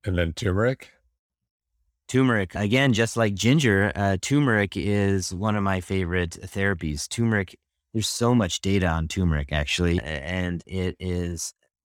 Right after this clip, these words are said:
Speaker 2: it's definitely a superfood. It's an anti-inflammatory, it's an antioxidant.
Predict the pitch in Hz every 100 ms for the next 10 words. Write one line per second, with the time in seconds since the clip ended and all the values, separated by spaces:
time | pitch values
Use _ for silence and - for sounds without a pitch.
0 | _ _ _ 82 - 107 104 107 98 85
1 | - 107 87 80 78 78 73 - 80 95
2 | 90 87 82 80 - 104 104 90 101 95
3 | 87 82 85 85 82 - 80 95 107 -
4 | 101 98 92 85